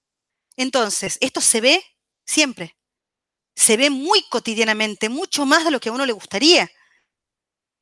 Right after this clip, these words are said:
Y no es, y, y porque vos decís, "¿Cómo puede ser que, que habiendo visto lo que vivió, por qué lo está repitiendo?". Eso porque hace una introyección, ¿se entiende? Este, es como que eso que hace daño,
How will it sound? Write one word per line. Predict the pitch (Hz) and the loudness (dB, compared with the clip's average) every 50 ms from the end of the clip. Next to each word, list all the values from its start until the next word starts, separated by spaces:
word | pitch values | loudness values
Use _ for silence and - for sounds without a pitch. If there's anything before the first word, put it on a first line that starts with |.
| _ | _
Y | - 311 330 | 0 0 0
no | 320 370 | 0 0
es, | 427 415 | 0 0
y, | 392 277 277 277 277 254 - 269 | 0 0 0 -2 -2 -2 -2 -6
y | 277 | -6
porque | - - 320 320 - 339 | -2 -2 -2 0 0 2
vos | 359 453 403 | 4 4 4
decís, | 381 - - 403 381 - | 4 4 4 2 2 0
"¿Cómo | - - 622 571 - | -2 -2 -2 -2 2
puede | - 339 311 - | 4 4 4 6
ser | - - - 440 466 453 - | 6 4 4 4 4 4 4
que, | 381 349 277 - | 4 4 4 2
que | - 285 262 254 | 0 2 4 4
habiendo | 240 233 269 302 370 415 403 349 311 269 | 4 4 4 2 0 0 0 -4 -4 -2
visto | 254 320 392 - - _ - 262 247 | -2 -2 -4 -4 -6 _ -6 -6 -6
lo | 240 214 | -6 -8
que | _ - 202 | _ -10 -10
vivió, | 202 226 247 277 330 359 311 330 339 _ _ _ _ _ _ _ | -8 -8 -6 0 2 2 2 2 0 _ _ _ _ _ _ _
por | - 254 254 - | -10 -10 -6 -4
qué | 339 | -4
lo | 349 | -4
está | - - - 294 | -4 -4 -4 -2
repitiendo?". | 311 285 220 214 202 - 277 294 277 233 202 180 170 _ _ - - - - - - - | -2 -2 -6 -8 -10 -2 0 0 0 0 -2 -8 -12 _ _ -20 -20 -20 -20 -18 -4 -2
Eso | 330 - 392 330 | 0 0 0 0
porque | - 285 254 - 285 294 | -2 -4 -2 2 0 0
hace | 302 - - 294 | 0 0 -6 -4
una | 269 254 254 | -2 -2 2
introyección, | 269 320 381 415 403 - - 320 277 240 - - 226 - - - - - 269 190 156 - _ _ _ _ _ - _ _ _ _ _ - | 2 2 2 0 -2 -6 -6 -6 -4 -4 -4 -4 -4 -4 -2 -2 0 0 0 0 -2 -4 _ _ _ _ _ -20 _ _ _ _ _ -10
¿se | - - 220 | -4 -4 -4
entiende? | 202 - - 285 330 330 294 240 196 - - - - - - - - - _ _ _ - | -4 0 2 2 2 2 2 0 0 -2 -8 -20 -20 -20 -20 -20 -20 -20 _ _ _ 0
Este, | 202 226 - - - 240 240 - - 311 | 0 0 0 0 2 2 2 2 2 -2
es | - | -4
como | - - 330 311 277 | -2 -6 -4 -4 -2
que | - 277 285 | 0 0 0
eso | 330 - - 339 - | 2 0 -2 -4 -2
que | - 320 | -2 -2
hace | 277 - - - 302 302 | -2 0 0 0 0 2
daño, | 320 330 339 330 302 285 277 269 294 330 | 4 2 2 2 0 -4 -4 -4 -4 -4